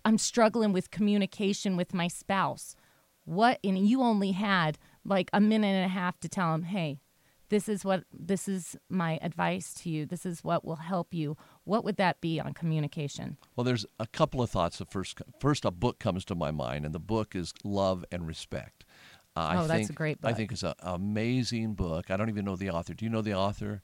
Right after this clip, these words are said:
Speaker 1: Uh, I'm gonna say his name wrong, so I'm not gonna try.
Speaker 2: Okay, so Love and Respect, you can Google that and you can find out. Um, a great book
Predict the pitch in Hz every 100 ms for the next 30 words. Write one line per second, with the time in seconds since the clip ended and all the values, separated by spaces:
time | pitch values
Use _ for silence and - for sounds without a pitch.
0 | - 165 165 - 170 165 160 - 165 160
1 | 156 151 147 143 143 147 - 143 143 143
2 | - 147 - 143 123 - 104 95 - 104
3 | 101 - - 117 123 135 127 113 - 85
4 | 87 - 92 107 92 92 - 117 104 101
5 | 98 92 95 92 95 - 92 90 90 85
6 | - - - - - 107 101 98 - _
7 | - - _ _ - 107 92 107 - 117
8 | 143 - 107 101 -